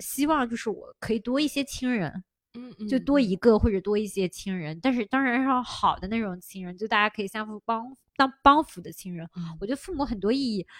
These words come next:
Speaker 1: 就是让你找对象的意义，就也是在于这一点吧。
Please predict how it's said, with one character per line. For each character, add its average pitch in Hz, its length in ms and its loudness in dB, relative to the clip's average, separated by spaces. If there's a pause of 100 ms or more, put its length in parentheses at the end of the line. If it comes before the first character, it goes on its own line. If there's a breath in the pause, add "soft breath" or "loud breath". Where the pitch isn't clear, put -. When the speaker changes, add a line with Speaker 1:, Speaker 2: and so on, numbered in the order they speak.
(120)
Speaker 1:
就 247 100 -4
是 262 60 4
让 269 140 4
你 269 40 -12
找 208 140 -2
对 214 120 2
象 285 180 -2
的 240 80 -2
意 233 220 -2
义， 202 60 -6
就 254 140 0
也 175 200 2
是 240 240 0 (140)
在 220 180 0
于 214 80 0
这 254 120 -2
一 233 100 -4
点 170 180 -12 (100)
吧。 - 80 -20